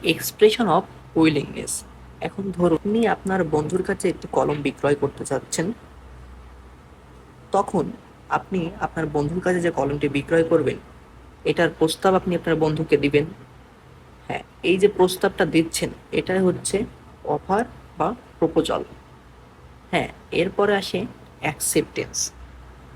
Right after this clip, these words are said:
Acceptance is the act of agreeing to the terms of an offer।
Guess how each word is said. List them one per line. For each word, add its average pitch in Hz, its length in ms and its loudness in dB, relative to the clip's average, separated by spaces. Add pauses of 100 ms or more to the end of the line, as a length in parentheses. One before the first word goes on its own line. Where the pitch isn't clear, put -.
(500)
Acceptance 247 600 0 (560)
is 214 100 0 (140)
the 180 100 4 (300)
act 208 240 -2
of 202 60 -2 (220)
agreeing 185 360 4 (540)
to 185 160 4
the 170 80 6 (120)
terms 202 280 2 (120)
of 151 80 0 (100)
an - 60 -6 (120)
offer। - 260 -2